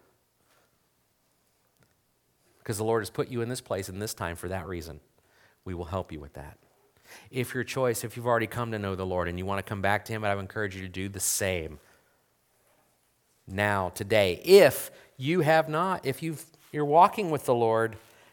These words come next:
and you've made a commitment to him and all is good, but there's an opportunity for you to grow in your faith, and believe me, there is, there always is,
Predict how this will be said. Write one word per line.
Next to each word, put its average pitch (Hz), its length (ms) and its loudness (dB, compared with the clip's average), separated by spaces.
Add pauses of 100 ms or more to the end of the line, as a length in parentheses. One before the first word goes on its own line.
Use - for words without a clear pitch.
(600)
and 139 120 -4
you've 131 140 -6
made 160 220 0
a 175 40 2
commitment 147 420 -6
to 131 80 -8
him 139 200 -4
and 131 140 -6 (200)
all 165 280 -2
is 143 140 -2
good, 156 220 4
but 139 100 -6
there's 135 200 -4
an 127 120 -12
opportunity 151 640 -8
for 143 160 -12
you 131 80 -6
to 123 80 -4
grow 135 520 2
in 131 140 -8
your 113 140 -4
faith, 101 400 -4 (880)
and 117 100 -6
believe 120 340 -4
me, 123 100 -6
there 110 180 -2
is, 117 500 -6 (120)
there - 220 -4
always 113 420 2
is, 107 520 0